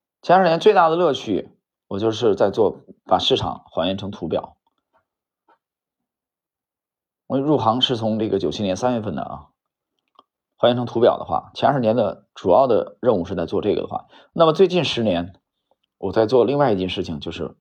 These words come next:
把人性还原成图表。人性这个东西太，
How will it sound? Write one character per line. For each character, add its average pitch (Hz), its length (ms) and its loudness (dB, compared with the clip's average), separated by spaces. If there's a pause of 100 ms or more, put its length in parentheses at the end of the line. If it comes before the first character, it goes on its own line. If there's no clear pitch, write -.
(460)
把 90 140 0
人 90 240 -4
性 127 340 -6 (100)
还 - 200 -6
原 90 80 -6
成 87 120 -10
图 85 160 -10
表。 - 320 -10 (1300)
人 107 260 0
性 202 160 0
这 139 60 4
个 113 60 4
东 107 140 -2
西 104 60 -2
太， - 420 -2